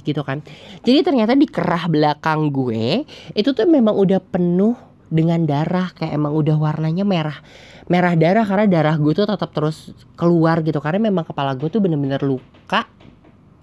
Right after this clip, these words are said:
dengan, eh, duri-duri yang ada di pohon itu gitu.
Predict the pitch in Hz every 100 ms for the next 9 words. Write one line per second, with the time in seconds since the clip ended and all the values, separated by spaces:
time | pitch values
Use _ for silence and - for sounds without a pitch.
0 | _ _ - - - 160 156 160 220 247
1 | - - - - _ - 170 156 147 139
2 | 175 180 156 160 214 190 156 147 135 139
3 | 151 143 170 190 151 135 131